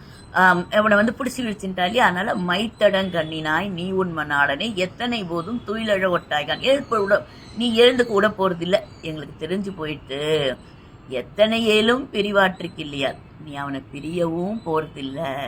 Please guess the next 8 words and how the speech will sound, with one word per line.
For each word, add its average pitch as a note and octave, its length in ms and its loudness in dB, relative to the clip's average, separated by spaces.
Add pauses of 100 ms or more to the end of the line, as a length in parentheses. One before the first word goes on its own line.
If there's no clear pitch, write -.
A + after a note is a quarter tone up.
(1120)
அதாவது, E3+ 720 2 (220)
அ, - 200 -8
பெருமாளும் A3 640 0
தாயாரோட D#3+ 500 4
சம்பந்தம் F3+ 500 -2
எப்படின்னா, D#3 420 -6 (140)
ஒருத்தரை F3 360 -4
ஒருத்தர் F#3 280 -6